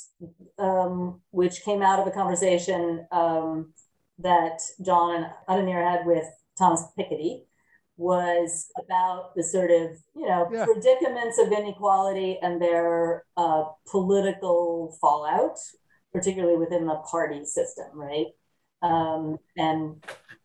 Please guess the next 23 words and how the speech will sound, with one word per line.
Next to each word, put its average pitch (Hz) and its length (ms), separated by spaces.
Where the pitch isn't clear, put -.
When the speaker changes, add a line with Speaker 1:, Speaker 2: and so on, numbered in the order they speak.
Speaker 1:
you 180 140
know, 165 80
there - 140
are - 40
various 190 540
Speaker 2:
Yeah. 196 80
Speaker 1:
iterations, 185 600
and 151 140
we 151 180
had 151 120
kind 147 240
of 139 60
were, 139 220
we 139 80
scrap-, - 500
were 156 140
scrappy 160 520
about 143 320
them. 202 120
Um, 156 540
but, 175 380
you 233 120
know 175 260